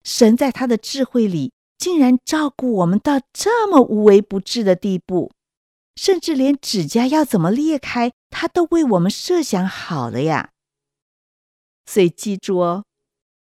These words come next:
下一次指甲断裂的时候，要为着它是左右横向的裂开，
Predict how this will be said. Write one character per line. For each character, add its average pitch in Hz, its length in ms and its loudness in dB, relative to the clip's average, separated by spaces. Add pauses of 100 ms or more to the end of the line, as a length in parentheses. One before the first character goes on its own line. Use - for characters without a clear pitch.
(100)
下 302 260 -2
一 277 80 -2
次 294 220 -8
指 254 200 -6
甲 262 200 2
断 294 280 0
裂 262 200 2
的 220 100 0
时 208 200 -6
候， 214 220 -2 (300)
要 220 140 2
为 294 200 -2
着 220 120 -4
它 208 120 -6
是 226 140 -6
左 208 320 -2
右 214 260 -2
横 165 380 -2
向 320 240 -2
的 220 80 2
裂 196 220 0
开， 165 400 -6